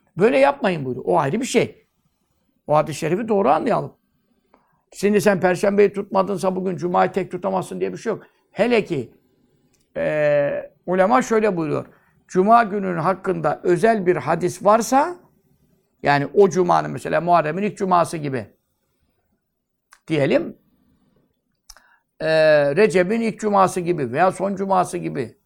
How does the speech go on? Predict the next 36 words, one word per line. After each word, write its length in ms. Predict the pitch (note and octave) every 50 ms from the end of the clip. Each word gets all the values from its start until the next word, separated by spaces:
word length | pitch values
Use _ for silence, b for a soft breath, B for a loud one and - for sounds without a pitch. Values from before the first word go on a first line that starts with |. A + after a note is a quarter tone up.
| _ _ _ _ _ _ _ -
mesela 500 | G#3 F#3+ - - C#3 B2+ B2 A#2+ A2 A2
Şaban'ın 520 | - - E3 E3+ E3 D3+ D3+ D#3 F3+ F#3
son 220 | E3+ - G3 G3+ F3
Cuması. 360 | F#3+ F#3+ F3+ E3 D3+ C3+ - b b b b b b b b b
Bunlarda 920 | - C3+ F3+ A#3+ C#4 D4+ E4+ D4+ A#3+ A#3+ A3+ A3 G3+ F3+ B3 C#4+ E4 F4 F4+ - _ _ _ _ _ -
zaten 380 | D#3+ G3+ A#3 A#3 A#3 A#3 G#3+ G#3+
hiç 160 | C4 - - - - - - -
te-, 220 | - - G3 -
tek 240 | - A3+ A3+ A3 -
güne 160 | A3+ G#3+ G#3+
meküne 360 | G#3 G#3 F#3 - G3 A#3 A3
bakılmaz. 380 | G#3 F#3+ - F#3 E3 D3+ C3+ B2+ b b b b b
Hangi 360 | - A#3+ D#4 F4 C#4+ B3+ A3+
gün 120 | G3+ G#3+
hakkında 440 | G3+ F#3 E3 - F3 F3 F3 E3+ D3
hadis-i 260 | F3+ G#3 G#3+ A#3 F#3
şerifte 360 | - G#3+ G3+ G3 E3 - F#3
faziletli 520 | C#3+ E3 F3+ E3+ F3+ G3 G3 G3 G3+ - G#3
amellerde 540 | - - F#3+ F#3 F3 F3 E3+ E3 D#3+ E3 D3
zayıf 260 | C3+ F#3+ G#3+ G#3+ -
hadisle 360 | F#3+ F#3 E3+ C#3 - G3 F3
de 60 | E3+
amel 220 | D#3+ D#3 D3+ D#3 D3+
edilir 260 | - D3 - - D2
biliyorsunuz. 500 | - - - - - - - - C#3 - b b b b b b b - F#3+
Bir 180 | B3+ D#4 D4 C4+
gü-, 920 | A3+ G3+ G3 F#3+ D#3 F3+ F3+ F3 E3+ F3 F3 F3 E3 D#3+ - - D#3 D#3+ D3
gün 120 | F#3 A3+
hakkında 500 | G#3+ F#3+ E3 - - F3 D#3+ D3+ D3+ F3+
bir 60 | G#3+
rivayet 300 | A3 G#3 F#3 F3 - -
varsa 360 | C4 - - B3 - F4+ F#4 b b b b b
o 140 | - G#3+ G#3
gün 140 | A#3+ - B3+
tek 220 | - - B3+ -
tutulur. 360 | - D4+ - E4+ D4 G3+ C3+